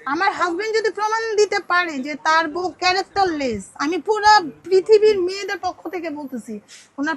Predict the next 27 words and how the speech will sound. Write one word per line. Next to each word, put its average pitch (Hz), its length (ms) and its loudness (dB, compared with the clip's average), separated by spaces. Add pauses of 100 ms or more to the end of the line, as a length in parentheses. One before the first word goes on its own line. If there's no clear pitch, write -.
পা 330 160 4
দুটো 349 260 -4
সালাম 370 340 -2
করি, 285 180 -4
আপনারা 294 260 -4
আমাকে 320 200 -8
যে 302 180 -6
শাস্তি 302 300 -12
দিবেন 349 220 -4
আমি 330 160 -6
মেনে 381 200 -6
নিব। 247 300 -8 (420)
কিন্তু 359 200 -4
কোনো 370 240 -2
অপরাধ 370 440 0
ঘটলেই 403 420 -2
যে 415 120 0
সেটা 370 380 0 (400)
মেয়ে 359 220 0
মানুষের 403 400 2
চরিত্র 427 380 -2
খারাপ 330 280 -2
এত 339 140 -6
সহজে 403 400 -4
বলে 392 220 -6
দিতে 349 220 -6
পারেন, 226 320 -10